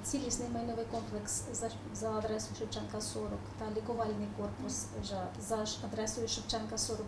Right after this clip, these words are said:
дріб три. Тепер збільшилась, збільшилась кількість, і ще у зв'язку із цією поправкою в довідниках, що вулиця Шевченка, Т. Тому в них наразі буде п'ять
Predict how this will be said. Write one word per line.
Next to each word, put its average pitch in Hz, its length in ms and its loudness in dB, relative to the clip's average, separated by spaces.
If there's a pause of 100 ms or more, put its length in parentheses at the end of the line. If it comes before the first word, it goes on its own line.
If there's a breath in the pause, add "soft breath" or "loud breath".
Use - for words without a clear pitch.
(140)
дріб 220 100 -2 (100)
три. - 100 0 (600 loud breath)
Тепер 294 160 2
збільшилась, 208 680 0 (280)
збільшилась 226 680 0
кількість, 214 500 0 (100)
і 349 100 8
ще 330 320 2 (100)
у - 20 0
зв'язку 262 400 2 (180)
із - 200 0 (140)
цією 240 360 -2
поправкою 226 580 0
в 208 100 -2
довідниках, 233 520 0 (100)
що - 140 0
вулиця 240 480 0
Шевченка, 220 600 -2 (100)
Т. 175 60 -2 (760 loud breath)
Тому 254 200 4
в 277 220 4
них 262 120 4 (180)
наразі 233 440 2
буде 226 320 0 (260)
п'ять 214 340 0